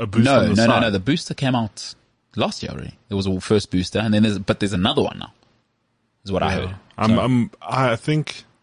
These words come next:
Speaker 2: Gotta
Speaker 1: I'm,
Speaker 2: get that.
Speaker 1: I'm, I'm waiting for the boost.
Speaker 2: Uh, no,
Speaker 1: 'Cause I
Speaker 2: it's,
Speaker 1: think
Speaker 2: it's
Speaker 1: you have to,
Speaker 2: available.
Speaker 1: no, no, but you have to wait six months after you get the, the, the
Speaker 2: Uh,
Speaker 1: second jab.
Speaker 2: okay, no, 'cause I, I got my jab early on.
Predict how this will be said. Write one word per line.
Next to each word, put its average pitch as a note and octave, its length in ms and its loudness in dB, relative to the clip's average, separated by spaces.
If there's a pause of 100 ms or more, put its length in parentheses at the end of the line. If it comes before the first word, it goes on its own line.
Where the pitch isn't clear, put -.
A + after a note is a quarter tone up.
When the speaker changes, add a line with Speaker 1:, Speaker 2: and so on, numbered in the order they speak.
Speaker 2:
Gotta G#2+ 140 -2
Speaker 1:
I'm, B2+ 60 0
Speaker 2:
get C3 80 0
that. - 80 -4
Speaker 1:
I'm, D3+ 200 4
I'm C#3 140 4
waiting A#2+ 260 4
for - 140 -2
the G2+ 60 2
boost. F2+ 480 -8 (640)
Speaker 2:
Uh, - 40 -4
no, A#3 80 4
Speaker 1:
'Cause B2+ 100 4
I - 40 2
Speaker 2:
it's, C3+ 80 4
Speaker 1:
think C#3+ 60 4
Speaker 2:
it's D3 60 4
Speaker 1:
you C#3 60 4
have B3+ 80 4
to, A#2 120 0
Speaker 2:
available. - 120 -2 (220)
Speaker 1:
no, A#2+ 60 4
no, A2 80 2
but G2 160 -8
you A#2 40 2
have A#2 120 0
to - 100 -4
wait A2 160 2
six - 260 -10
months A2+ 200 0
after G#2 220 -4
you G2 60 -4
get G2 180 -4
the, D#2 160 -6
the, - 120 -12
the - 60 0
Speaker 2:
Uh, A#2 300 6 (120)
Speaker 1:
second G2 340 2
jab. G2 80 0
Speaker 2:
okay, F#2+ 140 2
no, C3 160 0
'cause - 160 0
I, B2 180 2 (360)
I A2+ 100 2
got A2 180 0
my F#2+ 140 2
jab F2+ 320 -4 (1300)
early F2+ 200 0
on. D#2 140 -8